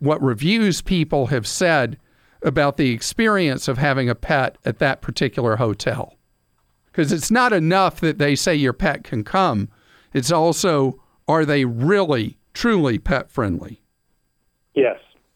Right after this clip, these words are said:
Speaker 1: And that's why I like TripAdvisor for that information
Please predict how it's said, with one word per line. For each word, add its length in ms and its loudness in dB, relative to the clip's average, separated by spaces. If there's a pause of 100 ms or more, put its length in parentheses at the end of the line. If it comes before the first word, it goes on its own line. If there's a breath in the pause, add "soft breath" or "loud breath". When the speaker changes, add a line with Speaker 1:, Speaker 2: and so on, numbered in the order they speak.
(400)
Speaker 1:
And 220 0
that's 260 0
why 320 0 (300 soft breath)
I 120 0
like 280 -2
TripAdvisor 920 -2
for 140 -8
that 200 0
information 760 -2